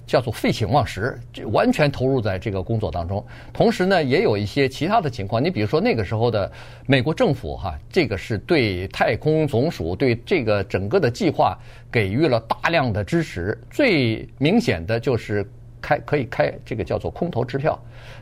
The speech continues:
当时美国的太空计划的拨款是四百七十亿美元，换到今天可能是好几千亿了。那个是五十年前，那个是占联邦政府预算的百分之五。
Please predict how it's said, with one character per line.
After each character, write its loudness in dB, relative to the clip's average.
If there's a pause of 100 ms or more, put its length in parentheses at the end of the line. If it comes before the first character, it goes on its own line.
当 4
时 2 (300)
美 4
国 2
的 0
太 2
空 -2
计 -2
划 2
的 -2
拨 2
款 -2 (280)
是 0
四 -2
百 2
七 0
十 0
亿 0 (140)
美 -2
元， -2 (400)
换 2
到 0
今 0
天 2
可 -4
能 -2
是 -6
好 2
几 -6
千 -2
亿 0
了。 -4 (200)
那 0
个 2
是 0
五 -2
十 -6
年 2
前， -4 (320)
那 4
个 0
是 -4
占 2
联 0
邦 -2
政 0
府 -6
预 2
算 2
的 -2
百 0
分 -4
之 0
五。 -4